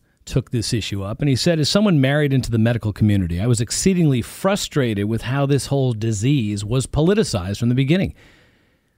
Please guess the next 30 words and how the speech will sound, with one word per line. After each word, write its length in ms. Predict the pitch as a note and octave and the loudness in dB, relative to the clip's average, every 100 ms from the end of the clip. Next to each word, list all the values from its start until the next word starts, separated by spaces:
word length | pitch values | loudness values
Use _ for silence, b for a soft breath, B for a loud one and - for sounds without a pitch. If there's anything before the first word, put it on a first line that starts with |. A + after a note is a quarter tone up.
| b - | b 0
I 40 | |
wasn't 240 | D3+ C#3+ C#3+ | 4 6 4
interested 360 | B2+ A#2+ C3 | 2 0 2
in 120 | A#2+ | 2
looking 260 | A2+ A#2 A#2+ | 2 2 0
to 80 | A2 | 0
lay 260 | A2+ A2 | 0 -2
blame 600 | F#2+ E2 A#2+ A#2+ A2+ C#3 | 0 -2 0 2 2 0
for 100 | A#2+ | 0
the 80 | A2 | -2
disease. 580 | A2+ G#2 A2+ B2+ F3+ - _ _ _ _ _ _ _ _ - | -2 0 0 0 -4 -8 _ _ _ _ _ _ _ _ -8
I 100 | G#2+ | 0
try 140 | C3 | 2
to 60 | B2 | 2
live 120 | A#2+ | 2
my 120 | A2+ | 0
life 240 | A2 A#2 | 0 0
in 60 | A2+ | 0
the 60 | G2+ | 0
best 260 | A#2 - | 0 0
manner 380 | A2+ A2 C#3 D3 - | 0 0 0 -2 -6
I 120 | G#2+ G#2+ | -4 0
know 160 | G#2+ | 0
to 80 | B2+ | 0
protect 360 | A#2+ - B2 B2 | -2 -4 -4 -2
myself 380 | A#2+ - B2+ | -2 -2 -2
and 60 | C#3+ | 0
my 120 | C#3 | 0
family, 380 | - F3 F3 A#2+ | 0 0 2 2
unlike 500 | A2+ A#2 A#2+ A#2+ | 2 2 2 -2